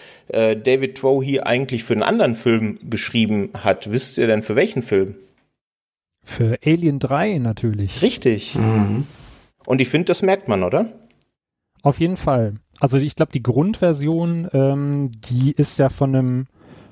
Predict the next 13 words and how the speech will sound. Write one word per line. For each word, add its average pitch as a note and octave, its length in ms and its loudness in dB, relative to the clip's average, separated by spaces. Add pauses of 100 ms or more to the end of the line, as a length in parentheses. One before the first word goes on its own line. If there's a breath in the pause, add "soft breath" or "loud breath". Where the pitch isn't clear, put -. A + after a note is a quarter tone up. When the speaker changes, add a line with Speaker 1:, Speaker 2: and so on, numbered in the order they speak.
Speaker 2:
von - 240 0
einem B2 160 0
Brüderpärchen F#3+ 1160 0 (280 soft breath)
geschrieben F3 540 -2
worden. F3 400 -2 (380)
Speaker 1:
Mhm. C3+ 340 2 (960)
Speaker 2:
Ähm, C3 520 0
die A#2+ 180 0
dann C3+ 160 2
aber C3+ 220 0
gesagt C3 320 0
haben, C#3+ 180 2
"Na, C3+ 280 0